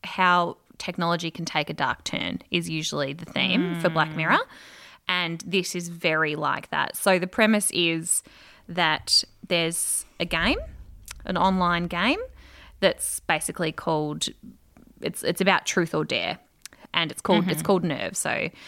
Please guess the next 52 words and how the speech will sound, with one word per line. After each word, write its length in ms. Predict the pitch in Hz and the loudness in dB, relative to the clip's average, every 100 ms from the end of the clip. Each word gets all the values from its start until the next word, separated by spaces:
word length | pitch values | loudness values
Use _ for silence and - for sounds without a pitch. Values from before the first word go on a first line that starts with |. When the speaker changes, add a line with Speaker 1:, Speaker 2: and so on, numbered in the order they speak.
| - - - | -18 -16 -6
Speaker 1:
you 100 | 160 | -2
know, 100 | 147 | -2
it's 200 | 135 - | -4 0
about 300 | 156 143 - _ - - | 4 4 2 _ -20 -4
who 100 | 170 | -2
can 160 | 180 165 | 0 0
do 160 | 156 | -2
the 80 | 156 | -2
most 260 | 156 147 - | -2 -4 -2
dangerous 380 | 151 156 151 - | 0 0 -4 -6
challenges, 640 | 160 147 147 143 131 - | -4 -2 -2 -4 -4 -4
and 160 | - 160 | -4 -4
you 80 | |
get 320 | 151 143 - - _ - | -2 -2 -2 -10 _ 4
money 400 | 226 165 101 - _ | 4 4 -2 -12 _
when 100 | 190 170 | -4 -4
you 80 | |
complete 340 | 165 196 277 254 | -2 2 2 0
the 60 | |
challenges. 680 | 196 - - - - - - _ _ _ _ - 196 | -4 -6 -6 -10 -10 -10 -12 _ _ _ _ -4 0
And 160 | 196 | 0
so 100 | - | 2
you 160 | 175 175 | 0 0
can 160 | 214 | -2
be 220 | 180 170 170 | 2 2 2
Speaker 2:
Yeah. 160 | - - | 0 0
Speaker 1:
a 60 | |
player 340 | 185 190 185 277 | 0 2 2 2
or 180 | - 170 | 2 0
a 80 | 156 | 0
watcher. 480 | 160 - 147 135 - _ _ _ _ _ _ - | -4 -2 -2 -2 -6 _ _ _ _ _ _ -12
The 80 | - | -6
watchers 200 | 190 175 | 0 2
Speaker 2:
And 60 | 170 | 4
it's 60 | 185 | 4
all 120 | 170 | 6
Speaker 1:
have 80 | 160 | 6
to 40 | |
Speaker 2:
live 140 | 147 147 | 4 4
Speaker 1:
pay. 60 | 160 | 4
Speaker 2:
streamed 340 | 151 143 147 | 4 4 0
to 80 | - | -6
the 100 | 151 | -6
watchers. 640 | 143 - - - - 185 190 | 0 -2 -2 -8 -8 -6 2
Speaker 1:
Yeah, 240 | 208 190 | 4 4
it's 100 | 180 | 4
all 160 | - 202 | 4 4
live 280 | 180 175 175 | 6 4 2
streamed 340 | - 160 156 | -2 -2 -4
to 100 | - | -6
the 80 | 165 | -2
watchers, 720 | 160 - 175 151 156 - | -2 -2 -4 -4 -2 0